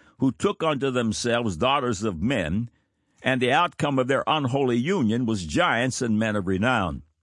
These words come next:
Noah Webster's eighteen twenty-eight American Dictionary of the English Language defines renown, fame, celebrity, exalted reputation derived from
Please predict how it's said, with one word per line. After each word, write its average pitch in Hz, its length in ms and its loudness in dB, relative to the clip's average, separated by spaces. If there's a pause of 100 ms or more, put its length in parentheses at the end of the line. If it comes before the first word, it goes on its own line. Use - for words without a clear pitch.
(880)
Noah 107 320 0
Webster's 98 580 -2
eighteen 107 460 -2
twenty-eight 104 580 -2
American 92 540 -2
Dictionary 98 640 -2
of 87 100 -6
the 85 240 -6
English 107 400 -2
Language 104 540 -2 (240)
defines 156 560 0
renown, 139 600 2 (760)
fame, 135 680 0 (500)
celebrity, 139 840 -2 (280)
exalted 131 720 0
reputation 139 880 -2
derived 131 640 0
from 123 280 -2